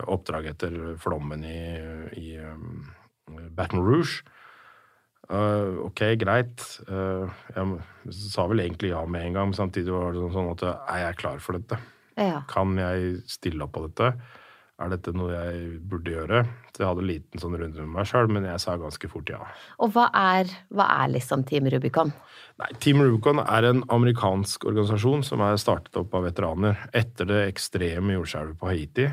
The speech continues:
Speaker 1: hvor det døde hundre tusen mennesker, så tok en, eh, gjeng med amerikanske veteraner og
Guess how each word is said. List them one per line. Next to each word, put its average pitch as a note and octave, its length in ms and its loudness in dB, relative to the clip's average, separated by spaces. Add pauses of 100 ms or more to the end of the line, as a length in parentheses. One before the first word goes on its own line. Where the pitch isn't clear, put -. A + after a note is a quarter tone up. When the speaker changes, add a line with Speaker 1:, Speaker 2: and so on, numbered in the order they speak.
(360)
Speaker 1:
hvor G2 100 -4
det F2 160 -2
døde E2+ 320 -2
hundre D#2 240 -4
tusen E2 240 -6
mennesker, G#2+ 400 -2
så - 160 -4
tok F2 320 -6
en, F2 340 0
eh, F2 220 -2
gjeng D#2+ 240 -6
med E2+ 80 -4
amerikanske E2+ 560 -6
veteraner E2 480 -2
og F#2 380 -2